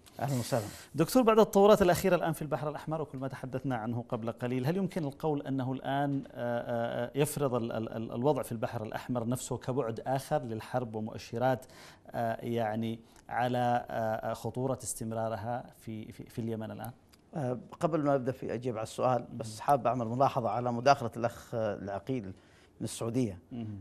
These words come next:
Speaker 1: آه، حقيقة يعني إنه دائما الدول الكبرى لا يعول عليها.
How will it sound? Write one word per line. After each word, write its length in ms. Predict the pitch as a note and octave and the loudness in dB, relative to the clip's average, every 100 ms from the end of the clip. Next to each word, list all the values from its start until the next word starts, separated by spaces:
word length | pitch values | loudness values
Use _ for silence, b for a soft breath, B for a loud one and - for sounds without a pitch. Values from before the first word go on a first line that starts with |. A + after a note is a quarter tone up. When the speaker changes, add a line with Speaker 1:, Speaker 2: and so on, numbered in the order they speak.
| F#2 | 0
Speaker 1:
آه، 260 | A#2 A2 - | 2 4 2
حقيقة 440 | - - G3 F3+ D#3+ | -4 -2 2 4 6
يعني 500 | C3+ B2+ B2 - B2+ | 6 4 2 0 0
إنه 260 | B2 A#2 - | 0 0 2
دائما 540 | C#3+ A#3 F#3+ E3 C#3 - | 4 6 6 4 2 0
الدول 600 | C3+ A#2+ G2+ A#2 D#3+ F3+ | -2 0 -2 -2 6 6
الكبرى 360 | - F#3 D3+ C3+ | 6 2 4 6
لا 100 | B2 | 6
يعول 340 | A2 C#3 B2+ | 6 6 6
عليها. 380 | G#2 C#3 A#2+ | 4 4 2